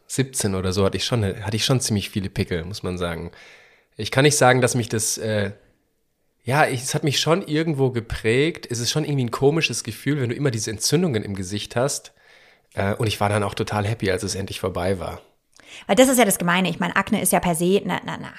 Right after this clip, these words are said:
Speaker 2: in Anführungszeichen, harmlose Erkrankung. Aber ich glaub, man darf nicht vergessen, dass diese Erkrankung uns eben trifft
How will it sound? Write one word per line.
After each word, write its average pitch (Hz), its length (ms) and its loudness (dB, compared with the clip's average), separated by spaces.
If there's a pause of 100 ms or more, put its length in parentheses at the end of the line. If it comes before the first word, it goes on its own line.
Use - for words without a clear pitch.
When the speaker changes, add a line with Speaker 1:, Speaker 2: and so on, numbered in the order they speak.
(140)
Speaker 2:
in 185 100 -6
Anführungszeichen, 175 540 -6 (100)
harmlose 196 720 2
Erkrankung. 214 500 0
Aber 170 100 0
ich 170 100 -4
glaub, - 120 -4
man 180 120 -2
darf 202 200 4
nicht 214 140 -4
vergessen, 202 520 0 (440)
dass 175 140 -2
diese 208 220 0
Erkrankung 233 520 0
uns 208 240 2
eben 185 380 -2
trifft 247 840 -2